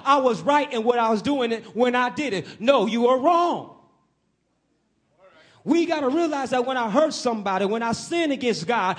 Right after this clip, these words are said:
I gotta go ahead and admit I was wrong. Jesus is making it easy for us. Why? Because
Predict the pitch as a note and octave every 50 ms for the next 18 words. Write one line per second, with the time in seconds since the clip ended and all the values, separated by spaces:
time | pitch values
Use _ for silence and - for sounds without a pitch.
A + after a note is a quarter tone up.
0 | - - - C4 C4+ C4 C4+ B3+ A3+ G3+ A3+ C4 D4 C#4 A#3+ G#3+ B3+ C#4 C4+ B3+
1 | A#3+ A#3 A#3+ A#3 A3 G#3 G#3+ B3 D#4 D4 - G#3 G#3 A3 G3+ G3+ G3 E3 E3+ G3
2 | G#3+ G#3 D#3 A2 F#2+ _ _ _ _ _ _ _ _ _ _ _ _ _ _ _
3 | _ _ _ _ _ _ _ _ _ _ _ _ _ _ _ _ _ _ _ _
4 | _ _ - D3+ D3 D#3 G3 C#4+ D#4+ E4 D#4 C#4+ G#3+ - - D#3+ - - - -
5 | - - - - - - _ _ _ _ _ _ _ _ _ _ _ _ _ _
6 | _ _ _ _ _ - - D4+ C4+ - E3+ A#3 C4+ C#4 C4 C4+ C4+ B3+ A#3 A#3+
7 | A#3+ - C4+ C#4+ D4+ C#4 - G3 G#3 E3 - - F#3+ E3+ C#3+ A#2+ G#2+ F#2+ D2 _
8 | - - - - _ _ _ _ _ _ _ _ _ _ _ _ _ _ _ -
9 | A3 C4+ C4+ F#3+ - - - - - - - _ _ _ _ _ - A#3 A#3+ A#3+
10 | A#3+ B3+ C#4 D4 C#4 C4 A3+ A#3+ -